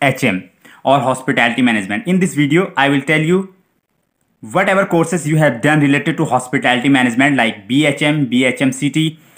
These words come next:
B S C in hospitality and hotel administrative, B A in hotel management, B B A in hospitality and travel tourism, and M B A in hotel management or diploma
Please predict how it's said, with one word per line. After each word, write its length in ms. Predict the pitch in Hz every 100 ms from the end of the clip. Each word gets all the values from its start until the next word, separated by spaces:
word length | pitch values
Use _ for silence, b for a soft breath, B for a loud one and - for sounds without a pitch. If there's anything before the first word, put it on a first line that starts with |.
| b 104
B 200 | 123 135
S 140 | 131
C 100 | 151
in 80 | 139
hospitality 680 | 120 117 143 135 131 127 143
and 140 | 123
hotel 260 | 120 117 131
administrative, 720 | 131 240 - - - 151 151 B B 117
B 240 | 101 131 147
A 100 | 139
in 80 | 131
hotel 240 | 120 120 135
management, 560 | 131 123 113 135 156 - _ _ _ _ _ - 104
B 180 | 139
B 180 | 139 151
A 60 | 151
in 80 | 143 127
hospitality 640 | 120 - 135 131 127 151
and 180 | 139 117
travel 320 | 120 123 127
tourism, 500 | 123 131 131 139 160 - _ -
and 180 | 123 123
M 220 | 139 143
B 160 | 143 156
A 40 |
in 100 | 151
hotel 260 | 123 123 127
management 480 | 117 104 98 107 117
or 160 | 135 120
diploma 640 | 117 120 120 107 101 98